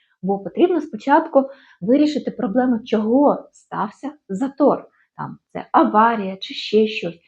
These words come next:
І спочатку прибрати причину, а потім вже розрулювати весь затор. Тож спочатку ми пропрацьовуємо грудину, а потім йдемо з ніжок.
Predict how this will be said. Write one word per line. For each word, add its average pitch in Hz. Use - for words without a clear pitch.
І 220
спочатку 269
прибрати 214
причину, 285
а 196
потім 196
вже 170
розрулювати 190
весь 202
затор. -
Тож 165
спочатку -
ми 202
пропрацьовуємо 170
грудину, 214
а 208
потім 302
йдемо 214
з 185
ніжок. 202